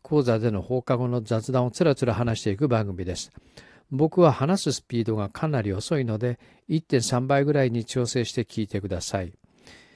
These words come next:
小説家鈴木喜一郎の小説講座放課後ラジオ。えっと、うん。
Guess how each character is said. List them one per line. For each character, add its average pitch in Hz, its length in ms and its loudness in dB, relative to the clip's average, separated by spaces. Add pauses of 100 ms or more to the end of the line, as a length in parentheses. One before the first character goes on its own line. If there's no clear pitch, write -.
(280)
小 160 200 4
説 160 240 0
家 123 120 0
鈴 123 240 -4
木 113 160 -6
喜 - 180 -4
一 - 160 -6
郎 107 140 0
の 107 260 -4
小 165 220 0
説 - 240 -2
講 113 200 -2
座 95 140 -4
放 - 300 -4
課 123 160 -2
後 95 160 -4
ラ 87 180 -4
ジ 85 220 -8
オ。 82 140 -12 (1800)
え 185 80 6
っ 180 60 6
と、 175 360 4 (140)
う 185 100 0
ん。 117 500 -2